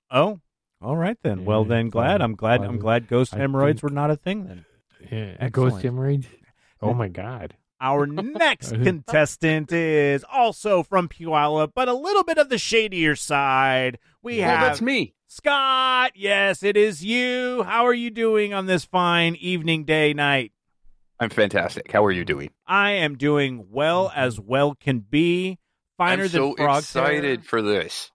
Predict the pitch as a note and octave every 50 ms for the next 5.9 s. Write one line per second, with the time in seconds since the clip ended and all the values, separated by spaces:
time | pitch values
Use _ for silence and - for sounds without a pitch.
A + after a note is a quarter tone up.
0 | _ C#3+ D#3 F3+ A3+ C4 D#4+ E4 B3+ F#3 E3 F3+ F#3+ G#3+ A#3 A3+ G#3 - - -
1 | D#3+ D#3+ F#3 G#3 G#3+ G3+ G3+ G#3+ A#3+ C#3+ D3 D3 C#3+ C3+ F#3 G#3 A3+ A3+ - -
2 | A#3 A3 - A3 G#3 E3 - - E3 F3 F#3 F#3+ E3+ G3 G3+ A3 G#3 D#3 - -
3 | - _ F3 D3+ D#3 E3+ F3 F#3+ G#3+ A#3 C4+ D4 D#4 D#4 - - - - - _
4 | _ A#2 A#2+ D3 E3 E3+ E3+ D#3+ C3+ - - - - A#2+ B2+ B2 A#2 A#2 B2+ C3+
5 | C3+ C3 C#3+ C3+ A#2+ B2+ - - A#2 A2 A2+ B2+ A#2+ A#2 A2+ A2 F#2 E2+